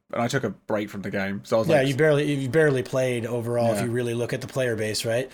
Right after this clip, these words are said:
Speaker 1: Yeah.
Speaker 2: Um, I think the most notable thing that they've changed is that there's a prestige level now that is game based. Uh, it's actually got buffs in the game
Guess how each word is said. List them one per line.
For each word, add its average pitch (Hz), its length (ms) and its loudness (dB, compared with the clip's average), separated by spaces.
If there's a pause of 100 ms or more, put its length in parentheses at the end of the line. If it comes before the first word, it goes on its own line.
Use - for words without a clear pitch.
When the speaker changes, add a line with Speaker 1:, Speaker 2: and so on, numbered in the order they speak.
(120)
Speaker 1:
Yeah. 156 300 4
Speaker 2:
Um, 147 100 4
I 147 80 4
think 165 160 2
the 170 60 4
most 165 240 4
notable 147 500 6
thing 139 280 0
that 127 120 -4
they've 127 160 -2
changed 123 400 -2
is 110 120 -4
that 120 200 0
there's 120 240 -2
a - 20 -4
prestige 131 580 -2
level 151 280 4
now 165 340 2 (360)
that 120 140 -2
is 110 180 -4
game 127 360 -2
based. 131 420 -2
Uh, 120 40 -4
it's 120 280 -4
actually 127 320 -2
got 113 360 -2
buffs 123 280 2
in 127 100 0
the 107 80 -2
game 143 460 0